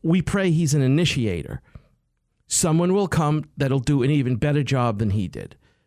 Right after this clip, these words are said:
God willing. But the point, no matter what, is half the world, half the population didn't get it. Half the population's bought into a lie.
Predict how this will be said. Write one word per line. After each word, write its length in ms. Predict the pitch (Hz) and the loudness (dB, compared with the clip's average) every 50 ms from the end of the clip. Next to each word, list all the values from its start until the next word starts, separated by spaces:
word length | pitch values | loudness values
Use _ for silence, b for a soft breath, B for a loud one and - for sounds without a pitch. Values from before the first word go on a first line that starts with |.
| _ _ - - | _ _ -6 -2
God 240 | 143 139 127 127 110 | -2 0 0 0 0
willing. 400 | 107 113 85 53 - - - - - _ _ _ _ _ _ _ _ _ _ _ _ _ _ _ _ B B B B | 0 -2 -2 -4 -6 -12 -16 -18 -18 _ _ _ _ _ _ _ _ _ _ _ _ _ _ _ _ B B B B
But 140 | - 180 156 | -2 0 0
the 60 | 156 | 0
point, 340 | - - 247 294 - - - | 0 0 0 0 0 -2 0
no 80 | 160 | 0
matter 220 | 160 170 156 143 135 | 0 2 2 0 0
what, 300 | 131 175 277 - - - - | 0 0 -2 -2 -4 -4 -2
is 320 | - 135 127 120 117 127 B B B B B B B | 0 2 2 2 0 -2 B B B B B B B
half 360 | B - 190 240 - 262 - - | B -2 -2 0 0 -2 -4 -4
the 160 | - 175 165 | -2 0 0
world, 560 | 165 160 190 254 302 170 123 90 - - - - | 2 2 2 0 0 0 -2 -4 -6 -10 -10 -6
half 340 | - - 240 277 262 - - | -2 -2 0 -2 -2 -2 -4
the 100 | 226 196 | -4 -4
population 920 | - 214 - 170 170 - 160 160 151 190 254 294 240 - - 151 147 143 - | -2 -2 -2 -2 -2 -2 -2 -2 0 0 0 -2 -2 -2 -2 -2 -2 -2 -2
didn't 360 | - 196 196 226 247 220 151 | 0 0 2 2 0 0 0
get 240 | - 147 226 262 294 | 0 0 0 0 -2
it. 260 | - - - - - - - _ _ _ _ _ _ _ _ _ _ _ _ _ B B B B | -4 -6 -8 -14 -20 -20 -20 _ _ _ _ _ _ _ _ _ _ _ _ _ B B B B
Half 280 | - 185 220 262 240 | -2 -2 -2 -2 -4
the 80 | - 190 | -6 -6
population's 720 | 151 - 220 208 190 185 190 196 262 277 220 - 147 131 | -4 -2 -2 -2 0 0 0 0 0 -2 -2 -4 -4 -4
bought 260 | - - 156 160 170 | -2 0 0 0 2
into 320 | 170 170 165 - - 170 165 | 0 -2 -2 -2 -2 0 0
a 20 | |
lie. 360 | 165 175 185 175 135 - - | 0 0 0 0 0 -2 -6